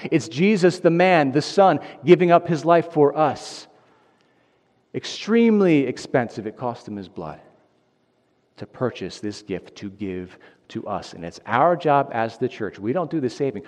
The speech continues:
We just bring the message of salvation. It's our job. The gift has already been purchased. We just share it with other people. It's our job as the church to share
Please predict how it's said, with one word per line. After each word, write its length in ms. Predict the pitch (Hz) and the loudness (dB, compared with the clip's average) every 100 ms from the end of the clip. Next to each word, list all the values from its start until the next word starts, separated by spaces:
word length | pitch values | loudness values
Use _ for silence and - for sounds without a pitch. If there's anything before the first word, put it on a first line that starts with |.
| - | -10
We 140 | 110 127 | -2 0
just 260 | 131 101 | 0 -2
bring 240 | 101 135 135 | -4 -2 -2
the 80 | 117 | -2
message 400 | 110 117 117 101 | -4 -6 -8 -10
of 160 | 104 | -12
salvation. 480 | - 101 98 92 92 | -8 -10 -10 -14 -12
It's 140 | - - | -14 -8
our 280 | 110 160 185 | 0 4 4
job. 240 | 160 143 | 2 0
The 80 | 123 | 0
gift 300 | 117 233 269 | 4 6 6
has 140 | 208 202 | 4 4
already 260 | 196 190 | 6 6
been 160 | 180 180 | 4 2
purchased. 440 | 190 208 - - - - | 2 2 0 -8 -18 -4
We 160 | 127 156 | 2 2
just 160 | 156 | 2
share 300 | - - 156 | -4 0 2
it 80 | 143 | 2
with 180 | 127 123 | -2 -6
other 160 | 117 113 | -8 -8
people. 300 | 113 - 98 | -10 -10 -10
It's 100 | - | -8
our 400 | - 156 180 185 | 0 4 4 4
job 220 | 180 170 147 | 2 -2 -2
as 280 | 147 160 | -4 -4
the 120 | 160 160 | -6 -8
church 320 | 120 110 - - - - | -8 -10 -12 -20 -20 -16
to 100 | 117 | -14
share 500 | - 143 135 104 | -6 0 0 -2